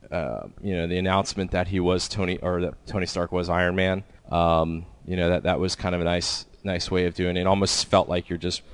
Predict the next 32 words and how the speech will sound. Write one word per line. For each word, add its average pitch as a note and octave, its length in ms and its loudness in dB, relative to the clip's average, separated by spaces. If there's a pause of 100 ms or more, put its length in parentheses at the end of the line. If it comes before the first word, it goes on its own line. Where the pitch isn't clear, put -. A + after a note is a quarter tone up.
(220)
watching, F2+ 640 2
you F2+ 160 -2
know, A#1+ 60 -6 (180)
if, - 160 -12 (160)
if - 220 -14
you, E2+ 180 -8 (160)
you F#2 80 -8
know, D#2+ 100 -4
you're E2 160 -2
just - 220 -10
coming F#2 240 -2
right F2+ 200 0
from F2 200 -8
the E2 60 -4
first - 340 -6
movie F2 240 -2
into E2+ 200 -6
the D#2+ 100 -4
next. F2+ 460 0 (380)
Uh, E2 220 2
they F2 120 4
weren't F#2 280 4
really, F2+ 360 4
they, F#2+ 140 0 (140)
they G2 100 2
didn't F#2 180 0
have F2+ 180 -2
to E2 100 -4
really D2+ 200 0
explain F#2+ 540 0
anything. F2 640 -2 (320)
Um, E2 560 2